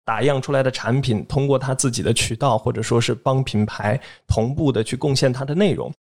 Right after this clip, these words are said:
在这个过程当中的话，就吸引了非常多的这个粉丝在蹲守，“你这个菠萝拖鞋到底什么时候生产出来？”大概有一个月左右的时间，我们生产了一万双。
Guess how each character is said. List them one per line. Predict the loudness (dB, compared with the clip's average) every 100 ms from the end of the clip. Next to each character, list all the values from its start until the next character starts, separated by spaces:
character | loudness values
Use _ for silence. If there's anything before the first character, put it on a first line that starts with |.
| _ -2
在 | 0
这 | 2
个 |
过 | 2 2
程 | 2
当 | 0 2
中 | 2 0
的 | 0
话， | 0
就 | 0
吸 | -2 2 2
引 | 2
了 | 0
非 | 0
常 | 2 0
多 | 0 0 0
的 | 2 0 0
这 | 0 0
个 | 0
粉 | 0 0
丝 | 0 2 2 0 -8 _
在 | -8
蹲 | 0 2 2
守 | 0 -6 -16 -6
，“你 | 0
这 | 2
个 | 0
菠 | -2
萝 | -2
拖 | 0
鞋 | 0 0
到 | 0
底 | -2
什 | -2
么 | 0
时 | 2
候 |
生 | 2 0
产 | 0
出 | -2
来？” | -2 -4 -14 -14 -10
大 | -2
概 | 2
有 | 2
一 | 2
个 | 0
月 | 0 -2
左 | 0
右 | 0 0
的 |
时 | 0 0
间， | 2
我 |
们 | 2
生 | 0 0
产 | 2
了 | 0
一 |
万 | 0 0
双。 | 2 0